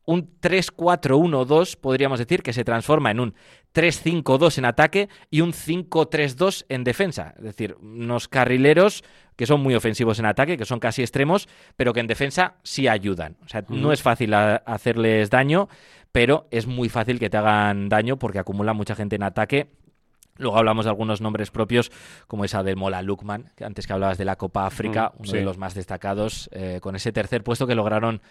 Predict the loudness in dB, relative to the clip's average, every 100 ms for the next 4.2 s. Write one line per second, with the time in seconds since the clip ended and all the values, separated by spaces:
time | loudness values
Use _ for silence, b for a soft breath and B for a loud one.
0 | b b b b -8 -4 0 0 -2 -10
1 | -10 -4 -2 0 0 -2 b b b -4
2 | 2 2 2 0 4 4 4 2 4 4
3 | 6 4 4 2 4 2 2 -2 -2 0
4 | 2 0